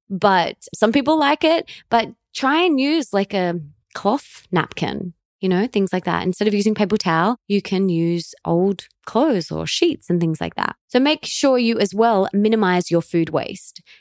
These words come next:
Make just the right amount, or freeze and revive leftovers.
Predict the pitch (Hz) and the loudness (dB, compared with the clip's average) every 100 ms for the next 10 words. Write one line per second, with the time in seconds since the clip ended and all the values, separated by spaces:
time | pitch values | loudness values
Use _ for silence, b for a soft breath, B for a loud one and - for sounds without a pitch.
0 | b _ 208 233 403 - - _ 320 - | b _ 0 2 2 -2 -14 _ -2 0
1 | 240 247 214 180 175 - - - 202 196 | 2 2 4 2 0 -2 -8 -2 0 2
2 | - B - - - 254 262 277 294 - | -2 B -20 -12 -2 0 2 0 -2 -2
3 | 208 196 180 165 165 175 165 165 160 - | -2 0 0 0 0 0 -2 -4 -4 -4
4 | 170 160 160 - - - | -4 -4 -6 -10 -10 -14